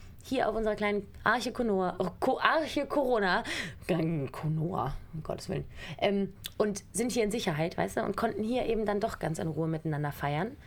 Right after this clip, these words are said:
unter Einhaltung der sämtlichen Hygienekonzepte und so. Das habe ich ja in einer anderen Folge schon mal erzählt, was hier alles so los ist,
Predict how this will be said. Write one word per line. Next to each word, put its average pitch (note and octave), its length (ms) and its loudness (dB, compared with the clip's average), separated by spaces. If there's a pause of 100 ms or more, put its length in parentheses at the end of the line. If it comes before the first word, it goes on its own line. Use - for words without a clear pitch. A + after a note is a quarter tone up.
(500)
unter D3+ 360 -2
Einhaltung C#3+ 600 -2
der D3 200 0
sämtlichen D3+ 560 0
Hygienekonzepte G3 800 0
und F3 100 0
so. E3+ 100 -4
Das E3+ 140 -2
habe E3+ 80 0
ich D#3 80 -2
ja D#3 80 0
in D3+ 80 0
einer D3+ 80 0
anderen D#3 220 2
Folge D3+ 260 2
schon D#3+ 140 0
mal C#3+ 100 0
erzählt, A3+ 480 2 (480)
was F#3 160 -2
hier - 160 2
alles F3+ 200 2
so F#3 60 2
los F3 260 2
ist, - 180 -2